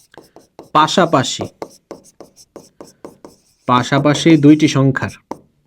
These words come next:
পাশাপাশি দুইটি সংখ্যার যোগফল,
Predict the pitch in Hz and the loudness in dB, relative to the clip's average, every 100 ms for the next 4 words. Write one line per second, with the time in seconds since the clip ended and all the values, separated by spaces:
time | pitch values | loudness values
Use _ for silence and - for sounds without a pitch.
0 | - - _ _ _ - - _ - _ | -20 -20 _ _ _ -20 -20 _ -20 _
1 | _ - - 117 127 123 139 - 180 175 | _ -16 -8 -4 -2 0 -2 0 2 2
2 | 143 143 147 147 147 160 185 - 135 135 | 4 4 4 4 4 4 0 -4 -2 0
3 | 143 143 - 143 120 127 190 - - _ | 0 -4 -2 0 2 0 -2 -8 -20 _
4 | _ _ - - - _ - _ - - | _ _ -20 -20 -20 _ -20 _ -20 -20
5 | _ 135 123 139 160 - - 156 113 | _ -6 2 2 2 -2 -4 0 0